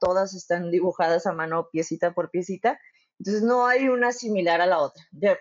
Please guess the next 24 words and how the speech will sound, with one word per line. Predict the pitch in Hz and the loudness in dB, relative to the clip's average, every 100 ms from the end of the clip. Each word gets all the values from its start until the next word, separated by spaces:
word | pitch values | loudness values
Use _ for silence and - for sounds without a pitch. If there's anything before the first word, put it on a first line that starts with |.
| - | 0
perdón, | 180 180 175 | 0 0 -2
no | |
hay | 196 214 240 | 0 2 2
una | 233 240 | 2 0
igual | 220 202 202 | 2 2 2
a | |
la | 196 151 | 2 2
otra. | 139 - _ _ _ _ - | 0 -8 _ _ _ _ -2
Eh, | 160 165 156 - | 0 2 2 0
si | - 202 | -2 -2
bien | 190 202 208 | 0 0 0
hay | 220 214 | -4 -2
piezas | 220 214 226 220 - | 0 2 2 -2 -2
súper | - 196 - 185 | -4 -4 0 0
raras | 185 190 190 208 208 | 4 4 4 2 0
que | 185 | -4
solo | 180 190 185 202 | 0 0 2 2
hay | 196 | 2
una | 190 190 196 214 | 0 -4 -4 0
de | 185 170 | 2 2
esa | 175 190 | 2 -2
y | 170 | 0
listo, | 160 - 233 349 _ _ _ _ _ - | -4 -4 -4 -4 _ _ _ _ _ -4
este, | 160 160 - - 151 147 143 139 160 | 0 0 -4 -2 0 0 -2 -4 -10